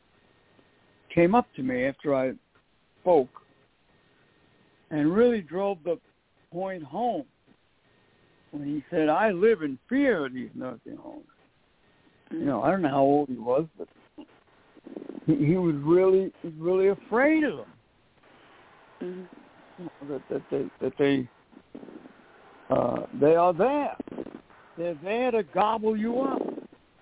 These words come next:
Speaker 2: Mm-hmm.
Speaker 1: Spit you out.
Speaker 2: That's right.
Speaker 1: So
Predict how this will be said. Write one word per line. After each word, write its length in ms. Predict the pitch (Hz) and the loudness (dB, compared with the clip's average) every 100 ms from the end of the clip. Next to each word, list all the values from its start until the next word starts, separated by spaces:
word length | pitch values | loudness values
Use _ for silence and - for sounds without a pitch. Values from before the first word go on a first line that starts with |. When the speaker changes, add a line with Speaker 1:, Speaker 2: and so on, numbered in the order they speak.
| _ _ _ _ _ _ _ _ - | _ _ _ _ _ _ _ _ -16
Speaker 2:
Mm-hmm. 260 | 285 190 233 294 _ _ _ _ 180 _ _ _ | -10 -4 -2 -2 _ _ _ _ -20 _ _ _
Speaker 1:
Spit 160 | - - | -6 -2
you 120 | 165 | 2
out. 320 | 165 196 151 - _ _ _ _ _ _ _ _ _ _ _ _ _ _ _ _ _ | 2 0 -6 -12 _ _ _ _ _ _ _ _ _ _ _ _ _ _ _ _ _
Speaker 2:
That's 200 | - 160 - | -10 -10 -6
right. 200 | 170 185 - - _ _ _ _ _ _ - | -6 -6 -14 -20 _ _ _ _ _ _ 2
Speaker 1:
So 380 | 180 185 180 | 4 6 2